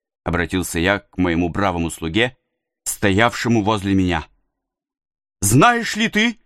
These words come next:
что нам, вероятно, предстоит взлететь на воздух?»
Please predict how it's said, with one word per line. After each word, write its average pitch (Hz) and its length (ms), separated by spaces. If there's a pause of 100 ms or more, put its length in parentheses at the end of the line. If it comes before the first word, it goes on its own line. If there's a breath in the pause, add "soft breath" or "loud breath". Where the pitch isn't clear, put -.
(840)
что - 260
нам, 202 240
вероятно, 190 640
предстоит 180 580
взлететь 185 540
на 196 100
воздух?» 175 520